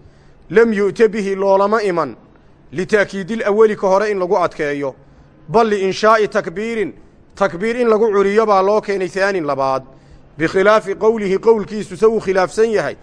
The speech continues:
"Qad qaamati salaah," "qad qaamati salaah," uu yidhi. "Fa ina aljumlata thaaniya," jumladda dambe, "khabarun thaanin," waa khabar labaad, oo "jii'a bihi," lala yimid,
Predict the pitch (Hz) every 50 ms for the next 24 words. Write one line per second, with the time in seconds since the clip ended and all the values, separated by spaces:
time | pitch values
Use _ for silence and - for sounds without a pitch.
0 | - - - - - - - 170 - 143 135 139 214 226 220 214 202 190 - 226
1 | 214 - - 190 196 208 196 170 - 185 175 - - 202 214 214 196 180 - 175
2 | 160 - 165 165 170 190 180 156 143 151 147 143 139 139 135 131 120 - - -
3 | - - - - - - - 185 190 202 202 202 196 180 151 220 233 226 214 190
4 | - 196 180 - 226 226 226 220 202 196 190 175 151 190 190 202 233 226 185 214
5 | 175 180 175 156 143 127 113 95 - - - - - - - - - - - 180
6 | 190 214 240 226 214 196 170 - 202 208 226 226 214 202 185 190 180 170 - -
7 | 247 240 233 202 190 180 170 160 160 151 143 127 98 - _ _ _ _ _ _
8 | _ - 175 190 196 190 156 143 202 233 247 - 220 208 185 233 202 202 202 196
9 | 196 196 220 240 240 208 190 170 151 117